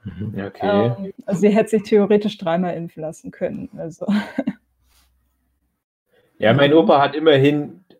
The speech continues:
Speaker 2: die erste Impfung bekommen. Das war, wie gesagt, erst vor kurzem. Und da hieß es noch in dem Brief, der hatte, das, du kriegst ja dann wirklich so ein, von, von der Bundesregierung mit so entsprechenden äh, Layout,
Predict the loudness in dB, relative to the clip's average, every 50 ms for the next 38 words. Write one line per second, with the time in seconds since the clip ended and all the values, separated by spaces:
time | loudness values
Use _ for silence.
0 | _ _ _ _ -6 -4 -4 -2 0 0 0 0 -2 2 2 4 4 4 2 2
1 | 2 2 2 2 2 0 -2 -2 0 2 2 2 2 0 -4 -6 -10 -2 2 2
2 | 4 4 2 0 2 2 2 2 2 0 -2 -2 -4 -6 -10 -10 -6 -2 -2 -2
3 | -2 -2 -4 -2 0 0 0 -2 -6 -14 _ _ _ _ _ _ _ _ _ -6
4 | 0 2 4 4 4 4 0 -4 -6 -8 -8 -8 -8 -8 0 2 2 2 2 2
5 | -2 -2 0 0 0 0 0 -2 -4 -8 -6 -4 -2 -2 -2 -4 -4 -4 0 2
6 | 2 2 0 -4 -8 -12 -12 -12 -14 -18 -18 -16 -16 -12 -8 -8 -6 -2 2 2
7 | 2 4 2 0 0 -2 -4 -8 -6 -2 2 2 2 2 2 -2 -6 -6 -6 -6
8 | -6 -4 -4 -4 -4 -2 0 0 0 0 0 -2 -2 -2 -4 -4 -4 -2 0 0
9 | 0 2 4 4 4 4 4 0 -2 -4 -4 -6 -8 -8 -6 -6 -6 -8 -10 -14
10 | -10 -8 -6 -6 -6 -6 -8 -8 -8 -8 -6 -6 -6 -6 -6 -8 -10 -12 _ _
11 | _ _ _ _ _ _ _ -4 -2 -2 0 0 2 4 4 6 6 6 6 8
12 | 8 8 6 6 4 0 -4